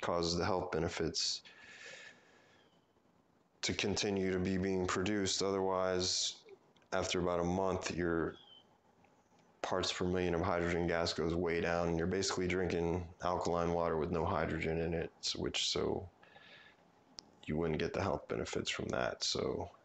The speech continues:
it's important to have an ionizer, whether it's an Enagic or any ionizer, that you can clean it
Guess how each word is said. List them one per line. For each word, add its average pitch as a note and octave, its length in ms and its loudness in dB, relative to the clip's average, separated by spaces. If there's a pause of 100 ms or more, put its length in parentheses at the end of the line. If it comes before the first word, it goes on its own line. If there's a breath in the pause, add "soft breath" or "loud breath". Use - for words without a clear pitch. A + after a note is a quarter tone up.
(120)
it's - 160 -2
important F2+ 460 2
to E2+ 60 2
have E2+ 360 2
an E2+ 100 2
ionizer, F2 680 2
whether F#2 280 2
it's F2+ 140 0
an E2+ 60 2
Enagic F2 440 2
or F2 100 2
any G2 200 2
ionizer, E2+ 640 2 (800 loud breath)
that F2 160 2
you F2+ 120 2
can F2 180 2
clean A2 260 0
it G2+ 360 0